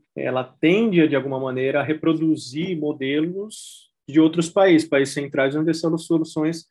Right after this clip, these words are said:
foram desenvolvidas em primeiro lugar. Então, eu tava conversando com, até pra minha pesquisa, eu pesquiso centros de inteligência artificial, né, que é uma iniciativa aí da, da fapesp, do Ministério de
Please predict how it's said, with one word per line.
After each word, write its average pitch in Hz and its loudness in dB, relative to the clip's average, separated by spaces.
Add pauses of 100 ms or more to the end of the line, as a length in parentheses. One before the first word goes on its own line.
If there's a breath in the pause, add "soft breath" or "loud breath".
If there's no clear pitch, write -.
foram 151 0
desenvolvidas 160 -2
em 156 -8
primeiro 156 -6
lugar. 165 -4 (260 loud breath)
Então, 185 -2
eu 190 -2
tava 196 2
conversando 170 -4
com, 151 -6
até 151 -6
pra 156 -6
minha 151 -2
pesquisa, 147 -4
eu 127 -4
pesquiso 139 -4
centros 139 -10
de 127 -4
inteligência 123 -2
artificial, - 0 (240)
né, 123 -6
que - -12
é 123 -4
uma 123 -6
iniciativa 120 -2
aí 117 0
da, 113 -4
da 113 -6
fapesp, 120 -4
do 120 -8
Ministério 117 -6
de 110 -4